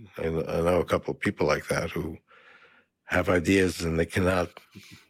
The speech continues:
they don't, they cannot move their muscles and so on. They can't communicate.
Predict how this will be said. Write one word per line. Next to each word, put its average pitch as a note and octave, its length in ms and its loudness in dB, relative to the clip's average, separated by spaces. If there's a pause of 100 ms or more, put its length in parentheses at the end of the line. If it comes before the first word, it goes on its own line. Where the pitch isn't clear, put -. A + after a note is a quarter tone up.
(120)
they F2 100 0
don't, E2+ 220 -2 (680)
they F2+ 160 0
cannot F2 500 0
move F2+ 200 0
their F2 160 2
muscles E2+ 440 0
and E2+ 120 -8
so E2+ 200 -2
on. E2 100 0
They E2 100 2
can't E2 300 -2
communicate. F2+ 680 0